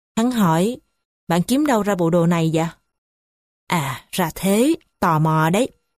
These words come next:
Tôi xác định. "Của tôi, tất cả là của tôi." Hắn nói, "Ý tớ chỉ muốn nói là bạn mặc nó trông thật hay, có thế thôi à?" Chúng tôi bước đi cho tới lúc hắn rẽ qua con đường về nhà hắn.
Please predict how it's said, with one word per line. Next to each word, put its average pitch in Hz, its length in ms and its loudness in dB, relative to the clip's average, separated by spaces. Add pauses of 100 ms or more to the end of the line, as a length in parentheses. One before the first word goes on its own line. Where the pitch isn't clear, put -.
(160)
Tôi 165 140 0
xác 262 300 -2
định. 160 280 0 (640)
"Của 233 140 0
tôi, 262 380 0 (200)
tất 320 200 -6
cả 185 200 0
là 277 100 -2
của 208 180 -2
tôi." 233 360 0 (760)
Hắn 202 240 0
nói, 226 360 0 (760)
"Ý 294 120 2
tớ 294 240 0
chỉ 226 120 0
muốn 269 200 -2
nói 277 160 0
là 170 480 2
bạn 170 260 2
mặc - 200 -4
nó 233 380 0 (120)
trông 190 200 0
thật - 180 -8
hay, 208 320 -2 (280)
có 254 100 -2
thế 269 260 0
thôi 226 160 0
à?" 147 180 -4 (1040)
Chúng 233 180 0
tôi 202 280 2
bước 240 260 -4
đi 202 220 0
cho 190 120 -2
tới 220 160 0
lúc 269 220 0
hắn 247 280 -6
rẽ 170 240 -2
qua 240 140 0
con 180 260 0
đường 160 240 0
về 160 160 -2
nhà 156 200 0
hắn. 196 400 -2